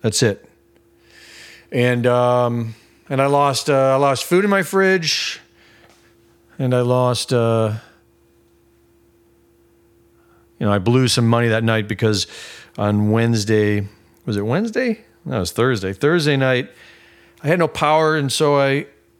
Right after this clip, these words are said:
and I had nothing else to do. I kinda was all sorted, so I went to Fort Lauderdale. And, um, as soon as I thought of doing that, I basically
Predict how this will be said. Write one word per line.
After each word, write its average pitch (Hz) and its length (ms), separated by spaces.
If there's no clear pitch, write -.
and 131 120
I 135 120
had 151 180
nothing 160 240
else 160 220
to 143 80
do. 139 500
I - 60
kinda 139 240
was 131 160
all 135 180
sorted, 139 520
so 131 160
I 120 80
went 127 240
to 131 100
Fort 139 280
Lauderdale. 123 540
And, 127 320
um, 120 540
as - 60
soon 190 180
as 170 100
I 139 120
thought 147 300
of 110 120
doing 147 300
that, 120 400
I 120 160
basically 110 720